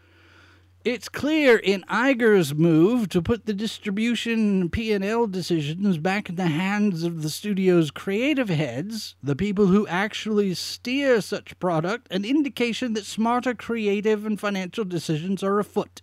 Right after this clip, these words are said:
at the studio. All right, there, here we go with the beginning of the hit piece on Bob Chapek.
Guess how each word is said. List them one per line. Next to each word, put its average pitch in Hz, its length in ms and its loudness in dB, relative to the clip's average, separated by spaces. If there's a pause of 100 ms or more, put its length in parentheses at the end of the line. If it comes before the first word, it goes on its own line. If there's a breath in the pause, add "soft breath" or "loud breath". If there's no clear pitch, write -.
at - 160 -8
the 180 80 -12
studio. 220 680 -2 (1000 soft breath)
All 139 80 -2
right, 143 220 -4
there, 190 280 2
here 226 380 0
we 254 200 -2
go 220 260 0
with 208 240 -2
the 180 80 -2
beginning 180 720 0
of 151 180 0
the 156 120 2
hit 175 260 -2
piece 147 340 -2
on 143 140 0
Bob 127 240 -4
Chapek. 107 380 -10